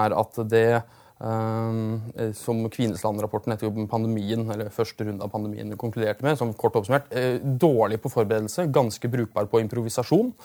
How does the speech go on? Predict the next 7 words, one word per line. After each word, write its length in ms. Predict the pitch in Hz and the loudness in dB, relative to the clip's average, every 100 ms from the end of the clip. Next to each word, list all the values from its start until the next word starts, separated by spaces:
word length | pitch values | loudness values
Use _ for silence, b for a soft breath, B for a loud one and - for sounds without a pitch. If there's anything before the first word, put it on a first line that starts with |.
| B - | B -4
Det 100 | 127 | 2
var 80 | 123 | 2
den 100 | 123 | 2
norske, 220 | 113 - 110 | 0 2 0
eh, 380 | 107 87 90 110 | 2 0 0 2
reaksjonen. 420 | 107 - 135 220 B B B B B - | 0 0 -2 -2 B B B B B 6
Ehm, 600 | 139 139 131 127 127 | 8 8 6 6 4